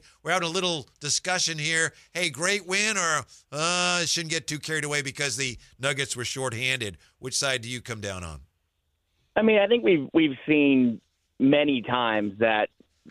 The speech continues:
Speaker 2: shorthanded teams in the N B A doesn't, doesn't really mean much. I mean, they're all still N B A players. I mean, especially in, in Denver's case, they still have a lot of quality guys out there. And, of course, the big one in, in the Joker. I mean, I, we, how many games have we seen the Kings lose to teams that have been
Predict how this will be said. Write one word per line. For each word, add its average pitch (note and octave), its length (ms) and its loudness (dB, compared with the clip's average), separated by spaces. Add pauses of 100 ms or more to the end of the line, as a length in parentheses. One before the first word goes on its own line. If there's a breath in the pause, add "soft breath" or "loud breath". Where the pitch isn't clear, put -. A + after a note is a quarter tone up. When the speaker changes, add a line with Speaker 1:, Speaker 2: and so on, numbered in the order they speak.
(100)
Speaker 2:
shorthanded D3+ 460 4
teams B2+ 340 6
in A#2+ 80 6
the B2 120 6
N A#2 120 4
B A#2 140 2
A A2+ 140 6
doesn't, A#2 420 0
doesn't F3+ 240 2
really G3 180 4
mean C#3+ 200 4
much. - 200 0
I - 40 -6
mean, A2+ 100 4
they're A#2 100 6
all C#3 160 2
still C#3 160 2
N C3 100 4
B B2 160 6
A A2 100 2
players. C3+ 340 2 (100)
I G#2+ 40 -6
mean, B2 120 2
especially C#3+ 420 2
in, A#2+ 320 2
in A#2+ 240 4
Denver's C3 500 4
case, C#3 280 4
they A#2+ 140 2
still C#3+ 160 2
have B2+ 80 2
a B2 40 0
lot B2 240 2
of A#2 60 -10
quality B2+ 520 2
guys C3+ 360 2
out A2 240 0
there. A2+ 240 4
And, A2+ 120 2
of G#2+ 60 -10
course, B2 260 2
the A#2 60 -4
big A#2+ 200 2
one A#2 340 2 (380 soft breath)
in, A#2+ 420 6
in B2+ 140 6
the B2 60 6
Joker. B2 480 4
I B2 40 4
mean, B2 200 2
I, B2 260 2
we, D3 160 0
how F3+ 120 0
many F#3+ 160 4
games E3+ 260 2
have D#3 80 0
we D#3+ 80 4
seen D#3+ 120 2
the C3+ 80 4
Kings D3+ 360 2
lose C3 280 4
to B2+ 80 -10
teams B2+ 340 4
that B2 120 4
have A#2+ 100 4
been A#2+ 240 2